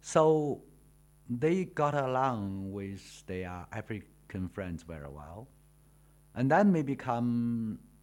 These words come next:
the people like me or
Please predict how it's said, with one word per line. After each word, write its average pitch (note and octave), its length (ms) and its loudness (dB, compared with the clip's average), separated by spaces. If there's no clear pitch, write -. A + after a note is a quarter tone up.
the G2+ 100 -10
people B2 300 -6
like G#2+ 280 -10
me A2+ 400 0
or F#2+ 880 -8